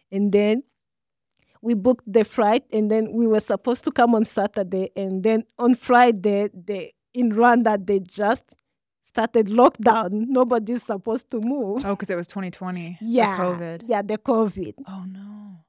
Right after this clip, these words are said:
Speaker 1: I was like, "How comes? How can we ha-, work hard for something, like, for five years or ten years, and then we end up missing this?" So
Speaker 2: For one day.
Speaker 1: Yeah, just one day.
Speaker 2: Oh, no. What happened?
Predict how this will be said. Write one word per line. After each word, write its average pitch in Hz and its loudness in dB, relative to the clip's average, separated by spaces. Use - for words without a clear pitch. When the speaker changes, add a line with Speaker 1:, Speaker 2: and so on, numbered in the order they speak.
Speaker 1:
I 269 -2
was 339 -8
like, 294 -4
"How 359 2
comes? 277 4
How 403 0
can 294 -4
we 302 -2
ha-, 285 -6
work 277 0
hard 262 -2
for 220 -6
something, 240 -6
like, 202 -6
for 226 -4
five 226 -6
years 214 -4
or 208 -10
ten 240 -2
years, 226 -4
and 214 -10
then 214 -6
we 196 -8
end 233 -6
up 202 -18
missing 254 -8
this?" 233 -10
So 202 -8
Speaker 2:
For 190 -10
one 190 -4
day. 190 -10
Speaker 1:
Yeah, 185 -8
just 247 -2
one 294 8
day. 240 6
Speaker 2:
Oh, 202 -10
no. 185 -12
What 196 -14
happened? 185 -12